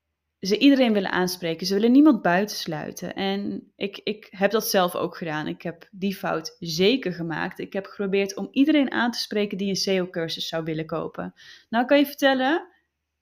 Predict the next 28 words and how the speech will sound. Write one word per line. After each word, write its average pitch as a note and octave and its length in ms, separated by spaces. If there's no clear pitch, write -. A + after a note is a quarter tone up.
op A#3 160
zich E4 240
zijn C#4 160
dat C#4 120
best B3+ 160
wel C4 100
veel G3+ 180
mensen. D#3+ 460
Dat - 220
is, - 280
zijn G3+ 260
studenten A#3 800
tot, F#3 680
eh, G2 480
eh, F3+ 760
eh, F3 80
marketeers G#3 920
ergens F3+ 460
in F#3 160
een, F3+ 200
in G3+ 140
een G#3+ 60
bedrijf, A#3 440
marketeers F3 520
in G3 140
een G3 260
bureau, C4+ 680
eh, F3 320